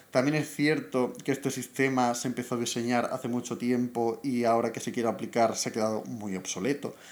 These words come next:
Pero al final lo que estamos viendo es que la industria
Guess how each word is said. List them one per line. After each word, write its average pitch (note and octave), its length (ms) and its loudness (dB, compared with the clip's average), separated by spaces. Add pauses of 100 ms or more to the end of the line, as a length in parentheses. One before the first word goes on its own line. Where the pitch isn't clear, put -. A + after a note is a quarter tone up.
(680)
Pero D#3+ 500 8
al D3 120 10
final F3 340 8
lo F#3+ 100 6
que F3+ 60 4
estamos D#3+ 280 4
viendo D#3+ 200 4
es E3 100 -2
que D3 360 2 (600)
la C3 160 2
industria D#3 720 0